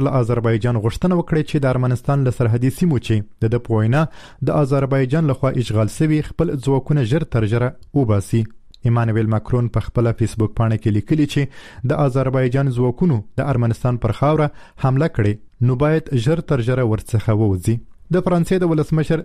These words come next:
د دفتر رئیس هم په یوه اعلامیه کې ویلي چې ښاغلي ماکرون د ارمنستان له سرپرست صدراعظم نیکول پاشینین سره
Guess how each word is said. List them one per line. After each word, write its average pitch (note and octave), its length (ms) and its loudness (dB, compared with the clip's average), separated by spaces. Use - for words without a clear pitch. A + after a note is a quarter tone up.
د C#3 120 2
دفتر C#3 320 0
رئیس C#3 320 0
هم C3+ 160 2
په A#2+ 100 2
یوه A2+ 120 2
اعلامیه G#2+ 280 2
کې A#2 220 -2
ویلي C#3+ 320 2
چې E3 260 0
ښاغلي D3+ 420 0
ماکرون C#3+ 460 0
د C#3 140 -2
ارمنستان B2 540 0
له A#2 100 -2
سرپرست A#2 520 0
صدراعظم G#2 520 0
نیکول C#3 380 0
پاشینین C#3 480 2
سره A2 180 0